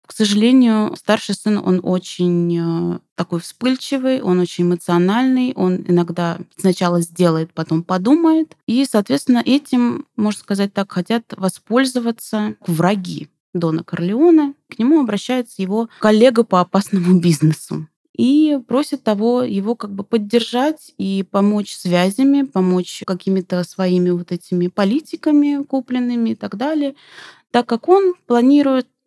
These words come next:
войти в, в наркобизнес. Дон Корлеоне, опять же, какой бы ни был там нехороший, скажем так, персонаж, личность, э, мафиози, у него есть свои принципы.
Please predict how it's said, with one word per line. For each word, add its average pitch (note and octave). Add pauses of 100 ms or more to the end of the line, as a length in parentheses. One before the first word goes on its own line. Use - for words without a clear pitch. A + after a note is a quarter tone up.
войти G#3
в, A3
в G3
наркобизнес. F3+ (260)
Дон A3+
Корлеоне, C#4 (120)
опять G3+
же, G3
какой F#3+
бы F3+
ни F3+
был E3+
там E3+
нехороший, G3+
скажем F3
так, -
персонаж, F#3
личность, A3+
э, -
мафиози, G#3+
у -
него G3
есть G3+
свои F#3
принципы. D4